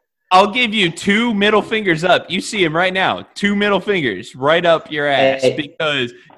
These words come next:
Speaker 2: Hey.
Speaker 1: forced me to do that. You called me as soon as, as soon as that shit happened, and you were like, "I didn't mean to do that. I didn't make
Speaker 2: Yep.
Speaker 1: that trade. I didn't wanna do it." And then I was forced, I was put in the position as commissioner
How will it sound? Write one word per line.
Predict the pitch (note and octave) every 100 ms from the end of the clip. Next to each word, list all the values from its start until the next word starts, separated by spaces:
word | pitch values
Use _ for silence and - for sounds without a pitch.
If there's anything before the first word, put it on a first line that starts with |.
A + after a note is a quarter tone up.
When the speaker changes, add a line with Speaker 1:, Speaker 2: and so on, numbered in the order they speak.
| -
Speaker 2:
Hey. | C3+ C3
Speaker 1:
forced | - A3 G#3+ -
me | F#3+ D#3 D3 C#3+
to | -
do | D3+ F#3+ F3+
that. | A#2 A2
You | D3 D3
called | - G3+ B3+ A3
me | D#3 B2
as | B2 -
soon | F3 F#3
as, | F3+ D3 C#3+ - _ _
as | C3 -
soon | E3 G3
as | G#3
that | G3 E3+
shit | - F#3 D#3+
happened, | E3+ D#3+ - F2 F#3+ _ _ _
and | C#3 C#3+
you | D#3
were | D#3
like, | D3 C3+ -
"I | D3
didn't | D#3 D#4 F#3
mean | E3+ E3
to | C#3+
do | B2 C3 A#2+
that. | A2+ B2 B2+ _ _ _ _
I | C#3 C#3
didn't | C#3+ F3+ D#3
make | D#3 A2+
Speaker 2:
Yep. | G#2+
Speaker 1:
that | G#2+
trade. | - A2 A2+
I | - -
didn't | D#3 D3+
wanna | D#3+ D3+
do | A#2+ A#2+ A2
it." | B2 _ - _
And | D3 D3
then | C#3+ C3+ C3+
I | C3 C#3
was | D3 -
forced, | _ F3 F#3+ F3 - -
I | C3+
was | C3+
put | G#3 G3
in | C#3+
the |
position | C#3+ C#3+ D3+ F#3 C#3 A#2
as | C3+ D3+ -
commissioner | D3+ C3+ F#3 - A2+ A2+ B2+